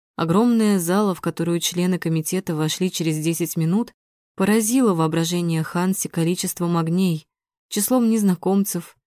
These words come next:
шикарными платьями и драгоценностями женщин. «Ты не готова, пойдём со мной». Адель утянула Ханну сквозь толпу. Они вдвоём оказались в просторной комнате для переодевания.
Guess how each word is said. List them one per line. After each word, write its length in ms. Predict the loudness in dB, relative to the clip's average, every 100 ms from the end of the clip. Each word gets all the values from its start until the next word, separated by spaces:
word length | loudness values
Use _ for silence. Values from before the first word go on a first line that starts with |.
| _ _
шикарными 560 | -4 0 2 4 2 0
платьями 560 | 0 -2 -2 -2 0
и 40 | 0
драгоценностями 800 | 0 0 -2 -2 -2 -2 -2 0
женщин. 600 | 0 -2 -2 -4 -6 -8 _ _ _ _ _ _ _ _ _ _ _ _ -8
«Ты 100 | -2
не 140 | 0
готова, 420 | 2 0 -2 -2
пойдём 300 | 0 -2 -2
со 160 | -2 -2
мной». 340 | 0 0 -2 -6 _ _ _ _ _ _ _
Адель 300 | -4 0 4
утянула 420 | 2 2 2 2 2
Ханну 360 | 0 0 0
сквозь 320 | -2 -4 -4
толпу. 560 | -2 -2 -2 -4 -2 -4 _ _ _ _
Они 240 | 0 2 2
вдвоём 460 | 2 2 2 2
оказались 500 | 0 0 0 0 -2
в 40 | -4
просторной 520 | -6 -4 -4 -2 -2
комнате 480 | 0 0 0 0 -2
для 160 | -2
переодевания. 880 | 0 0 -2 -2 -2 -2 -2 -4 -6